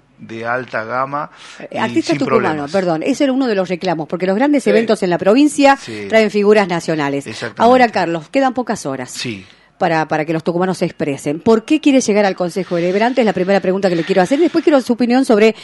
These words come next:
Speaker 2: cortita sobre lo que fue el debate anoche de los candidatos a gobernadores, ¿sí? Vamos con la primera.
Speaker 1: Mira, eh, básicamente, eh, quiero, eh, ser concejal para hacer lo que vengo haciendo, eh, trabajar.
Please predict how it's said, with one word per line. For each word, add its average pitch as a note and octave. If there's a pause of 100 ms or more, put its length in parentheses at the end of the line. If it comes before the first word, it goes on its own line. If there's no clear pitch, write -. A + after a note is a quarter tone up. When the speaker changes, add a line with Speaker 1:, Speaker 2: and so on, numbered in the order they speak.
(120)
Speaker 2:
cortita A#3
sobre G#3
lo G3
que F3
fue A3
el A3
debate G#3+
anoche G3 (240)
de F3+
los F#3
candidatos F#3
a E3+
gobernadores, C#3+
¿sí? C4+ (400)
Vamos G3+
con F#3
la D#3
primera. B2
Speaker 1:
Mira, A#2+
eh, G#2
básicamente, C3+
eh, G2+
quiero, A#2 (160)
eh, G2
ser G#2+
concejal A#2
para G#2
hacer A2+
lo A2
que G#2
vengo G2+
haciendo, A2+ (480)
eh, G2
trabajar. C#3